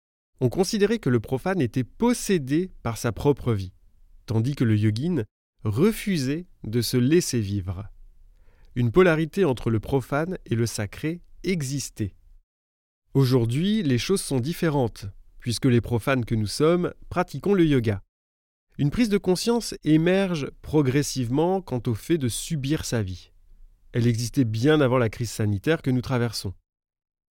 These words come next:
Disons juste qu'elle ne fait qu'accélérer le mouvement. Quant à la vie en solitaire, je m'interroge toujours. D'expérience, je peux vous dire que plus on avance sur son chemin spirituel,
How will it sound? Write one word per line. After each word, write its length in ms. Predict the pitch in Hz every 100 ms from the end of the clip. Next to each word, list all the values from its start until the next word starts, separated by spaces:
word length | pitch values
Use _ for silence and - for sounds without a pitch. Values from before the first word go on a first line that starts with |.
| _ 113
Disons 440 | 127 185 190 190
juste 520 | 165 240 262 - - -
qu'elle 160 | 185
ne 100 | 175
fait 200 | 175 220
qu'accélérer 680 | - - 214 - 202 175 165
le 100 | 165
mouvement. 380 | 139 120 107 90 - - - _ _ _ _ _ _ _ _ _ _ -
Quant 100 | 120
à 140 | 139
la 120 | 135 123
vie 280 | 131 175
en 80 | 143
solitaire, 640 | 110 127 107 - 160 170 117
je 100 | 123
m'interroge 540 | 120 139 127 139 -
toujours. 580 | 135 123 110 101 87 85 - _ _ _ _ _ _ 117
D'expérience, 880 | 127 - 147 131 151 190 196 - - 123
je 180 | 110
peux 120 | 156 196
vous 140 | 175
dire 240 | 165 214
que 80 | -
plus 420 | 135 - 180 208
on 120 | 180 160
avance 340 | 135 156 151
sur 240 | - 117
son 160 | - 107
chemin 340 | - 117 117
spirituel, 800 | 110 - 101 95 - 131 160 117